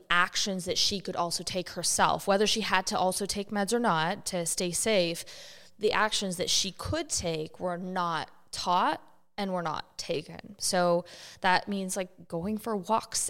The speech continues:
every day. As long as you're able to walk, go for walks. If not, we can find other ways of moving. Um, you can make sure that your sleep is in check. You can make sure that your stress is in check, 'cause that's a huge one when it comes to blood pressure. I'm pretty sure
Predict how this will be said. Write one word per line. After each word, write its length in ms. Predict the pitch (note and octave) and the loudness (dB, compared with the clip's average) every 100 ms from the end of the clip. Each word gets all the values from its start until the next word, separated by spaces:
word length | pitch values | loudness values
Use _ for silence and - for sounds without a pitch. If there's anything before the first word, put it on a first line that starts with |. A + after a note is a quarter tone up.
| - | -4
every 300 | F3 F3 D#3+ | -6 -6 -6
day. 340 | D3+ D3 C3+ | -6 -4 -2
As 260 | E3+ E3 - | -2 -2 -2
long 220 | D#3+ E3 | -4 -4
as 100 | E3+ | -2
you're 120 | F3 | -2
able 240 | F#3 F#3 F#3+ | -2 -2 -4
to 120 | G#3+ | 0
walk, 380 | A3 G#3 - - | 0 0 -4 -6
go 120 | D#3 | -6
for 180 | - F#3+ | -2 2
walks. 440 | G3+ - - - | 2 2 -2 -4
If 280 | D#3+ E3 - | -4 -6 -6
not, 320 | F3 D#3+ - | -4 -2 -2
we 140 | F3+ F3 | -4 -6
can 160 | E3 | -4
find 240 | D#3+ E3 - | -2 -2 0
other 240 | E3+ F3 | 0 2
ways 340 | F3 F3 F3 - | 2 2 2 -2
of 220 | E3+ E3 | -4 0
moving. 480 | F#3+ F#3+ E3 D3 - - - - - | 2 2 0 -6 -10 -16 -16 -16 0
Um, 580 | F#3+ F3+ F3 F3 E3 E3 - _ | 4 4 4 2 -4 -8 -14 _
you 240 | G3+ F#3 F3 | -4 -4 -4
can 560 | - E3+ E3 E3 E3 - _ _ - | -4 -6 -4 -6 -8 -10 _ _ -10
make 200 | E3+ D#3+ | -6 -2
sure 180 | - F3 | 0 0
that 120 | F3+ | -2
your 100 | F#3 | -2
sleep 320 | - A#3+ A#3 | 0 -2 -4
is 140 | F3+ | -6
in 120 | E3+ D#3+ | -6 -6
check. 380 | - D#3 D3+ - | -4 -4 -6 -6
You 240 | G3 G3 | -2 -2
can 240 | E3+ F#3 F3+ | -2 -2 0
make 160 | F3+ | 0
sure 160 | - G3 | 0 -2
that 160 | G3 - | -4 -4
your 100 | G3+ | -2
stress 760 | - - - F#3+ G#3 - - | 0 0 -2 2 2 2 -2
is 160 | F#3 E3 | -2 -4
in 140 | E3 | -4
check, 260 | D#3+ - - | -6 -8 -8
'cause 100 | - | -8
that's 220 | A3+ D4 | -6 -4
a 100 | D4 | -4
huge 560 | C#4 A#3 A#3 D4 F4+ G3+ | -4 -2 0 2 2 2
one 220 | E3 E3 | 0 0
when 120 | D#3+ | -4
it 100 | D3 | -6
comes 340 | - E3+ E3 | -6 -4 -2
to 80 | - | -4
blood 300 | D3+ D#3 D#3 | -4 -4 -4
pressure. 340 | - D#3 - F3 | -4 -2 2 0
I'm 100 | F#3 | 0
pretty 220 | C#4 C4+ | 0 2
sure 340 | - F#3 F#3 | 4 4 2